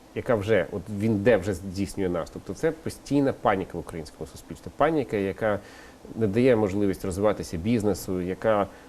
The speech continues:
е, постійно примушує українських громадян сидіти на інтернеті, вишукувати якісь там новини тривожні. От треба забути цю паніку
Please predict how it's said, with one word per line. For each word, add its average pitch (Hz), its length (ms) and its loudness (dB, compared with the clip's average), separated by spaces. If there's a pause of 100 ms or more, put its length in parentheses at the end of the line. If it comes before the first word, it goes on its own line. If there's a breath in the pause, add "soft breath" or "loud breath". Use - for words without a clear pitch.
(160)
е, 98 140 2
постійно 110 500 0
примушує 101 640 4 (240 loud breath)
українських 107 440 2
громадян 104 600 2
сидіти 110 460 0
на 104 100 4
інтернеті, 104 640 2
вишукувати 110 600 0
якісь 101 200 -6
там 107 160 0
новини 107 420 4
тривожні. 95 600 0 (300 loud breath)
От 110 100 -2
треба 123 260 2
забути 113 380 0
цю - 140 -10
паніку 165 480 0